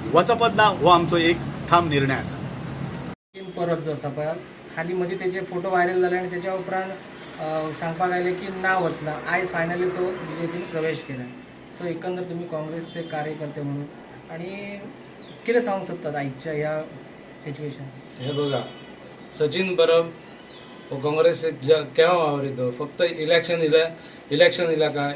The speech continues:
Speaker 3: एक वरास त्याने क-, काँग्रेसचं काम नटान करप चालू करा आनी जर, अ, ना जर तिकीट मेळ्ळी जाल्यार तो तसोच सुशेगाद रावप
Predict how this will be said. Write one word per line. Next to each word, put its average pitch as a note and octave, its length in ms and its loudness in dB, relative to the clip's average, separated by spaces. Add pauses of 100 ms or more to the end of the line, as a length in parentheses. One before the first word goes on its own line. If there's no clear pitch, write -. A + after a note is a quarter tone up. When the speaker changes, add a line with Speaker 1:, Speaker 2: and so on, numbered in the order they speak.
(120)
Speaker 3:
एक D#3+ 180 6
वरास D#3+ 300 8
त्याने D#3+ 300 2 (460)
क-, C#3 540 0 (100)
काँग्रेसचं D#3+ 340 4
काम D#3 220 4 (320)
नटान D3 320 2
करप D3 420 0
चालू D#3 200 4
करा B2 220 -4 (640)
आनी C#3+ 220 -2
जर, E3 380 6
अ, D3 380 0
ना F#3 260 4
जर G3 200 2
तिकीट F#3 260 2
मेळ्ळी C#3 320 0 (480)
जाल्यार E3+ 240 8
तो F3+ 180 2
तसोच G#3 140 0 (640)
सुशेगाद E3+ 380 6
रावप D3 320 2